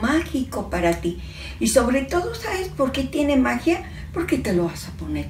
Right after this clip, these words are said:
tú, luego, luego. Algunas personas me han pedido que les dé algo que se puedan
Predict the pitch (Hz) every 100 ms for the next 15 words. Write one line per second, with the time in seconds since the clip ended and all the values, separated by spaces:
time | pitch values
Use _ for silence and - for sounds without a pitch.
0 | - 180 233 285 311 294 285 269 233 180
1 | - - - - - - - 453 440 494
2 | 480 277 262 - 254 233 220 202 - -
3 | - - - 247 254 262 262 294 269 220
4 | 185 180 - - - - - 285 262 247
5 | 214 208 226 339 - - - - - 175
6 | 202 214 202 226 226 180 170 180 - 180
7 | 175 185 180